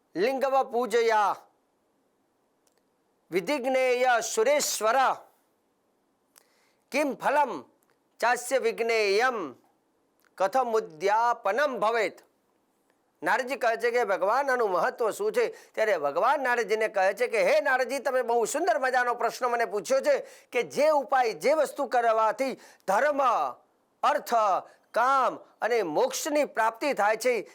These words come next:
શિવલોકની પ્રાપ્તિ થાય છે અને આ વ્રત કરવાથી મનોકામના પણ સિદ્ધ થાય છે."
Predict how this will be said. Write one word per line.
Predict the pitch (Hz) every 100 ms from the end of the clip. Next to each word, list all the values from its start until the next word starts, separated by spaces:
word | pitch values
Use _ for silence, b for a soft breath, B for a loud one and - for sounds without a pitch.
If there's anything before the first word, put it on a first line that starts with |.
| B
શિવલોકની | - 320 269 208 220 285 302
પ્રાપ્તિ | 226 240 233 254 233
થાય | 208 220
છે | 254 226 151 B -
અને | 240
આ | 202
વ્રત | 151 277 -
કરવાથી | 220 214 214 214 208 202 247 294 180 - _ _ -
મનોકામના | 175 254 - 190 185 180 175 165
પણ | - 254
સિદ્ધ | 202 - 277 214 220
થાય | 151 151 147 147
છે." | - 127